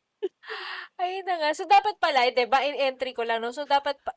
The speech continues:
ah, hindi, dito na lang tayo. So, paano ba <laughs> magkakaroon ng growing, ah, how to have a grateful heart? How to grow in gratitude? Is it something you can,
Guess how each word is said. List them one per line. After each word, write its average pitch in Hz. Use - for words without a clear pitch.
ah, 226
hindi, 233
dito 269
na 294
lang 277
tayo. 202
So, 285
paano 359
ba 254
<laughs> -
magkakaroon 254
ng 233
growing, 208
ah, 190
how 330
to 370
have 285
a 254
grateful 208
heart? 175
How 254
to 269
grow 208
in 202
gratitude? 170
Is 240
it 294
something 311
you 269
can, 214